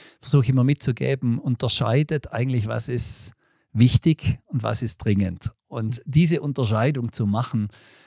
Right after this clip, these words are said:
was ist wirklich wichtig und was sollte ich eigentlich zeitlich, ähm,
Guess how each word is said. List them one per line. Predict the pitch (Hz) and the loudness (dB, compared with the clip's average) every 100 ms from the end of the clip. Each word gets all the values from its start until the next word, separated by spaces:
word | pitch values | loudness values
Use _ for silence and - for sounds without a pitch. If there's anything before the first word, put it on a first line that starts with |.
| _ | _
was | - 107 | 0 0
ist | 123 107 | 0 0
wirklich | 110 143 143 131 - - _ _ _ _ _ _ | 0 0 0 -2 -4 -14 _ _ _ _ _ _
wichtig | 117 127 - - 175 - - - _ _ _ _ _ _ _ _ - | 2 2 2 0 -2 -2 -16 -18 _ _ _ _ _ _ _ _ -4
und | 120 | -2
was | 110 113 | 0 -2
sollte | - 113 117 | 0 -2 -4
ich | 139 123 - - | -8 -10 -12 -8
eigentlich | 113 117 110 - | -8 -6 -8 -8
zeitlich, | - 110 120 127 - - | -6 -6 -6 -8 -10 -10
ähm, | 113 107 | -4 -4